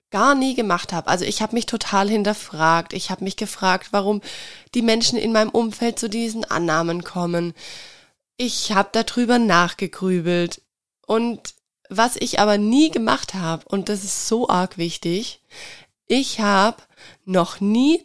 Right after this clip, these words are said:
die Personen in meinem Umfeld, die der Annahme waren, ich bin die perfekte Jungsmama,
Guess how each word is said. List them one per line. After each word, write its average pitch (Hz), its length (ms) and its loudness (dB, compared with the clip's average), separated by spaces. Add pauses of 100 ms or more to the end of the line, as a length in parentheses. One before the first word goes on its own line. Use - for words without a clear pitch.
die 180 80 -8
Personen 202 680 0
in 190 100 0
meinem 151 320 -2
Umfeld, 190 680 0 (420)
die 262 120 4
der 269 200 4
Annahme 185 460 0
waren, 160 420 2 (180)
ich - 180 -8
bin 202 160 2
die 185 100 0
perfekte 233 560 -4
Jungsmama, 185 760 -2